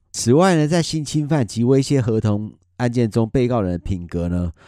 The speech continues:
啊，检方在，呃，陈述案件时，也就是 case in chief 的时候，既可引述被告人曾有与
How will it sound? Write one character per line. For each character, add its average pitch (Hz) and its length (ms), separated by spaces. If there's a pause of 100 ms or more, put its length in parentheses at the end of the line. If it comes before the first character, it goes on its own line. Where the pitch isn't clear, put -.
(200)
啊， 139 80
检 117 200
方 151 240
在， 139 360
呃， 104 120
陈 117 220
述 143 140
案 135 200
件 127 160
时， 101 180
也 80 100
就 113 80
是 135 60
case 139 300
in 101 140
chief 123 400
的 87 60
时 82 80
候， 90 140 (280)
既 165 160
可 131 220
引 113 200
述 143 200
被 139 240
告 127 160
人 107 140
曾 117 300
有 110 240
与 87 320